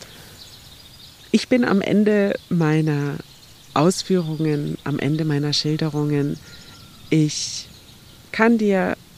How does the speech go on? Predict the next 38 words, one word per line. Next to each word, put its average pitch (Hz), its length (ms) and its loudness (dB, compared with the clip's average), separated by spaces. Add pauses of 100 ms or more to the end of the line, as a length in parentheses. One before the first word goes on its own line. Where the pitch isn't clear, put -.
(220)
diese 170 420 0
Art 180 540 -2
der 147 120 0
Übernachtung 147 680 -4 (100)
durchaus 190 500 0
empfehlen. 165 640 -2 (420)
Ich - 180 -4
denke, 160 340 2
für 147 280 -2
mehr 139 440 2
als - 400 -6
ein, 151 240 -2
zwei 147 240 -2
Nächte 151 340 -6
ist - 220 -8
es - 160 -10
nichts. - 640 -2
Also 139 200 0
mir 190 300 4
wäre 170 260 0
das 147 200 -6
dann 147 280 -4 (380)
doch 160 160 -4 (180)
zu 156 180 -6
wenig 185 360 0
Komfort 160 760 -4 (100)
und 143 360 -4 (320)
vor - 140 -2
allem 151 240 2
die 151 100 -4
Möglichkeit, 151 640 -2
da 143 80 -2
nicht 143 200 -6
selber 139 260 -4
kochen 151 440 -6
zu - 140 -10
können 143 400 -2
oder, 131 260 0